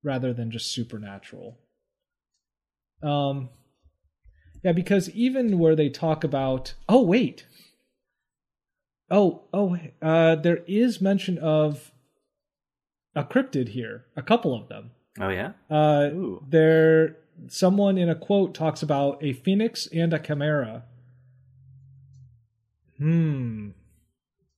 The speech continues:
Speaker 1: Maybe I click on the chimera. I'm gonna do that. I'm gonna click on the ch-, on chimera.
Speaker 3: Nice.
Speaker 2: Chimera. My favorite car.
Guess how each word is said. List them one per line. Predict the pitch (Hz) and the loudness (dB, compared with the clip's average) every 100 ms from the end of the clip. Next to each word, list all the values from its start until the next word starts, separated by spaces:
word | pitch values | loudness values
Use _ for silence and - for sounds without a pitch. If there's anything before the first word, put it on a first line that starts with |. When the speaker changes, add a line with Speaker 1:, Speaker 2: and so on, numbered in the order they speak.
| _ _ _ _ _ - | _ _ _ _ _ -12
Speaker 1:
Maybe | 120 185 294 | -4 -2 -2
I | 277 | -4
click | - 240 | -4 -4
on | 233 | -4
the | 214 | -4
chimera. | 170 151 185 139 104 - _ _ _ _ _ _ _ _ _ - | -2 -2 -2 -4 -8 -18 _ _ _ _ _ _ _ _ _ -2
I'm | 185 | 0
gonna | 220 | 2
do | 214 208 | 2 2
that. | 180 - - | 2 -2 -8
I'm | - | -2
gonna | 185 | -2
click | 185 190 | 0 0
on | 185 180 | 2 0
the | |
ch-, | 180 170 | 0 -2
on | 160 156 | 0 0
chimera. | 165 151 127 117 117 _ _ _ _ | 0 0 -2 -6 -10 _ _ _ _
Speaker 3:
Nice. | 214 165 85 - - _ _ _ _ - | -8 -8 -10 -16 -20 _ _ _ _ -18
Speaker 2:
Chimera. | 123 120 95 71 - - - _ _ _ _ | -12 -10 -10 -12 -16 -18 -20 _ _ _ _
My | 107 | -18
favorite | 101 113 107 110 - | -8 -4 -4 -4 -8
car. | - - - - | -10 -12 -12 -18